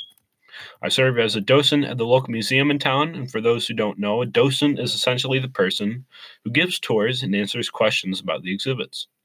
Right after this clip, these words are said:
Working at that museum has given me more op-, has given me many opportunities, including getting to work with the Smithsonian on an exhibit where we interviewed local farmers to talk about the history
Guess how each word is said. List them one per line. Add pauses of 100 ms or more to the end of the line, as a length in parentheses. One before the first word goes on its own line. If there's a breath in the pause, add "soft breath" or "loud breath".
(800 soft breath)
Working
at
that
museum
has
given
me
more (760)
op-, (240)
has
given
me
many
opportunities,
including
getting
to
work
with
the
Smithsonian
on
an
exhibit
where
we
interviewed
local
farmers
to
talk
about
the
history